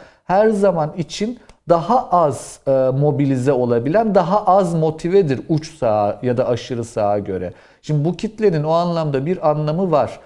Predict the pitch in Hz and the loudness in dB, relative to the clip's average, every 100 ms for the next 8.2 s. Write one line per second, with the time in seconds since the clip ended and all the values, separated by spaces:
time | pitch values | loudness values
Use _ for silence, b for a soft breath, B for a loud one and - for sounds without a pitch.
0 | b b - 135 135 170 214 220 220 - | b b -2 -2 0 0 0 0 -4 -4
1 | 190 190 190 208 220 202 175 170 190 220 | 0 0 0 -4 -2 -2 -2 -2 0 0
2 | 196 185 156 - 117 - - 87 90 101 | 2 2 2 0 -2 -4 -6 -6 -6 -12
3 | _ _ 131 139 147 151 147 139 139 151 | _ _ -2 0 2 0 0 -2 -2 -2
4 | 143 139 143 113 127 135 131 135 151 127 | -2 0 -4 -4 -2 0 0 0 -2 0
5 | 110 110 - 220 b b b - 135 143 | -2 -2 -8 -12 b b b 0 0 2
6 | 190 208 208 196 185 202 175 160 214 - | 2 2 2 0 2 2 2 2 0 -2
7 | 143 139 139 135 165 226 - 143 - 127 | -2 2 2 0 -4 -4 -4 -8 -6 -6
8 | 156 196 | -2 -2